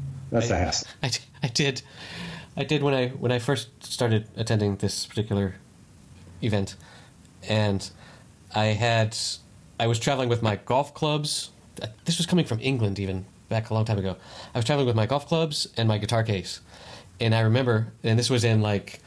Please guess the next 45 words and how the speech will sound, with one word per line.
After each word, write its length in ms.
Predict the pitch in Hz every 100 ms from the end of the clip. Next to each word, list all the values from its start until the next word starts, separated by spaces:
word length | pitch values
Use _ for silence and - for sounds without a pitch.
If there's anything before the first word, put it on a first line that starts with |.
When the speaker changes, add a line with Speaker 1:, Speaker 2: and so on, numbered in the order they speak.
| - - - - - -
Speaker 2:
uh, 400 | 110 101 101 98 95 - - -
two 120 | - 110
thousand 420 | 104 98 95 92 - - - - - -
four, 360 | - 110 95 90 - -
we'll 100 | 98
say. 200 | - 95 - - - - - -
And 100 | 120
I 40 |
remember 280 | 123 143 135
walking 220 | 120 123 120
down 120 | 120
this 140 | 113
long, 420 | 123 120 117 113 - -
this 300 | 107 107 110
long 240 | 123 117 110
tunnel. 340 | 123 107 101 -
As 140 | 123 117
you 40 |
get 100 | 135
out 80 | 127
of 60 | 107
the 60 |
Charlotte 240 | 113 113 110
airport, 300 | 113 92 - - - -
uh, 320 | 104 101 98 110 -
after 220 | 110 110
your, 100 | 101 98
your 180 | 107
luggage 360 | 113 107 - - -
claim, 220 | - 101
you 60 | 104
know, 80 | 104
there's 120 | 104
this 120 | 107
long 180 | 113 101
hallway, 280 | 107 104 95 - - - - -
sort 160 | 107
of 40 | 98
with 100 | 95
a 60 |
ramp 200 | 101 101
down. 200 | 104 101 - - - - -
And 340 | 110 107 95 - - - - - -
I, 220 | 117 117
uh, 180 | 113